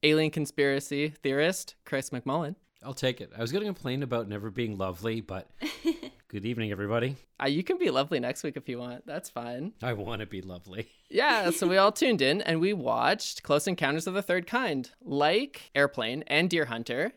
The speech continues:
Speaker 1: this film was recognized as being culturally, historic, or significant in some way to the United States, and it was indoctrinated into the Library of Congress, preservation in the film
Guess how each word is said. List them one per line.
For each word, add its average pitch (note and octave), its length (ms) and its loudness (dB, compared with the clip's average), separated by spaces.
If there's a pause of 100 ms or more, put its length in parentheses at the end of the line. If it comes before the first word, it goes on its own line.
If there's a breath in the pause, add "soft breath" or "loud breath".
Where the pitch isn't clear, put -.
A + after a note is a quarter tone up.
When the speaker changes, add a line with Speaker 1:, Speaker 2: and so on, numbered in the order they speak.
(120)
Speaker 1:
this E3+ 200 2
film D#3 240 4
was D3 160 0
recognized D3 600 -2
as C3+ 100 -2
being C3+ 180 -2
culturally, E3 540 -2
historic, C#3 420 -2
or C#3+ 360 2
significant C#3 1000 -4
in C#3 140 -4
some A3+ 260 0
way B2 280 2
to - 100 -16
the D3 120 -4
United C#3+ 300 0
States, - 560 0 (140)
and C#3 240 2
it - 80 2
was C3 240 2
indoctrinated B2+ 640 -2
into C#3+ 300 -6
the C3+ 160 -4
Library C3 340 0
of D3 80 -2
Congress, C3+ 540 -2
preservation C3+ 720 -2
in C3+ 160 -6
the C3+ 160 -4
film D#3+ 420 -2